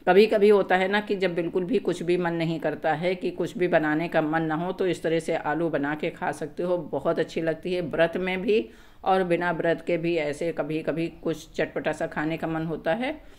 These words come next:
तो इस तरह से आलू बना के खा सकते हो, बहुत ज़्यादा अच्छी लगती हैं।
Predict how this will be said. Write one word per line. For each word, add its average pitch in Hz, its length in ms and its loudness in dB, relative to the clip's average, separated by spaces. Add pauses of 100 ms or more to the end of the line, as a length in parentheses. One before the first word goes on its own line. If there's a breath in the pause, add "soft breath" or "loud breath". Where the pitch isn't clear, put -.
(440 loud breath)
तो 175 100 2
इस 156 160 0
तरह 156 180 2
से 190 180 -2
आलू 156 300 -2
बना 139 260 -4
के 190 140 -8
खा 165 220 -4
सकते 147 340 -8
हो, 147 160 0
बहुत 160 360 0
ज़्यादा 143 220 -2
अच्छी 143 220 -6
लगती 139 400 -4
हैं। 165 300 -6